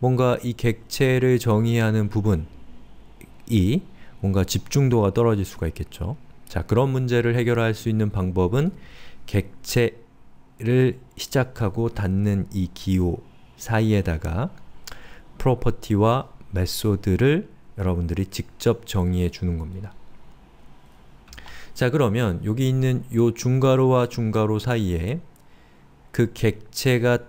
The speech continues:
가지고 있는 프로퍼티들이, 또 메소드가 이렇게 중괄호를, 중괄호를 이용해서 이렇게 응집되어 있기 때문에 가독성도 좋고 뭔가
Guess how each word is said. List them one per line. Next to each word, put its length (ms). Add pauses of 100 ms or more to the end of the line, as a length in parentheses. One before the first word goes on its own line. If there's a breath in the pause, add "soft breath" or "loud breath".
(160)
가지고 480
있는 400 (500 soft breath)
프로퍼티들이, 800 (280)
또 140
메소드가 880 (360 loud breath)
이렇게 580 (560)
중괄호를, 1000 (400)
중괄호를 560
이용해서 800
이렇게 340
응집되어 720
있기 220
때문에 600 (840 soft breath)
가독성도 1000
좋고 680 (320 loud breath)
뭔가 520